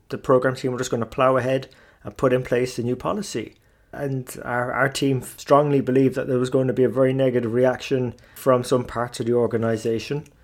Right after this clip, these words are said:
And that's when my, my German colleague, uh, chipped in and shared his, his German proverb, German saying, which I'll do my best to pronounce it, is,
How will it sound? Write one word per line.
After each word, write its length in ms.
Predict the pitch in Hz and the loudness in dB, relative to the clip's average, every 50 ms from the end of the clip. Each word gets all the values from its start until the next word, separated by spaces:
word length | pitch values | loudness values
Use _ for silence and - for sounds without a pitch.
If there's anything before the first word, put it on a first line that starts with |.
| _ _ _ _ | _ _ _ _
And 180 | - 123 123 131 | -8 -4 -2 -2
that's 260 | 139 131 131 - - | -2 -2 -2 0 4
when 400 | 135 131 131 131 131 123 117 - - _ _ _ - - _ | 6 6 6 6 4 0 -4 -8 -16 _ _ _ -20 -18 _
my, 220 | - 135 127 127 127 | -4 -2 -2 0 0
my 160 | 120 120 120 | 0 -2 0
German 360 | 120 139 135 131 120 123 123 | 4 4 4 4 4 2 -2
colleague, 520 | - - 135 143 165 165 147 131 113 - 127 | -2 -2 -2 0 2 2 0 0 -2 -2 -2
uh, 120 | 123 120 | -4 -4
chipped 360 | 123 - - 127 107 - - | -2 0 0 0 0 0 0
in 280 | 135 127 127 131 131 131 - _ _ _ _ _ _ - - - | 2 2 2 2 -2 -6 -12 _ _ _ _ _ _ -20 -12 -8
and 360 | 120 120 120 127 123 123 117 | -6 -4 -4 -4 -4 -6 -6
shared 400 | - - - 143 131 123 120 120 | -6 -2 2 4 4 4 4 2
his, 240 | 127 131 120 117 - | 0 -2 -2 -2 -4
his 240 | - 127 117 117 117 | -6 -6 -6 -6 -2
German 360 | 113 139 131 127 120 123 120 | 2 4 4 4 4 2 -2
proverb, 440 | 104 - 127 127 127 135 135 127 131 | 0 2 2 2 4 2 2 0 0
German 300 | 135 123 117 113 113 110 | 0 0 0 0 0 -2
saying, 500 | - - 131 123 120 117 117 120 123 117 - - _ _ _ _ - - _ _ | -2 0 2 2 4 2 2 0 -2 -6 -12 -18 _ _ _ _ -20 -20 _ _
which 500 | - 131 131 131 - - - - - - - - | -2 0 0 0 -2 -4 -6 -6 -8 -10 -4 0
I'll 140 | 120 127 | 0 2
do 120 | 127 143 143 | 4 4 4
my 140 | 139 135 127 | 4 2 2
best 320 | 123 139 143 139 139 - | 4 2 2 0 0 -6
to 40 | - | -14
pronounce 500 | - - 131 123 127 139 165 185 175 - | -10 -6 -2 0 2 2 2 0 -2 0
it, 240 | 127 120 123 - - - _ _ - | 0 0 0 0 -6 -16 _ _ -14
is, 420 | - 127 127 123 120 113 - - | -8 -4 -2 -2 -2 -2 -6 -10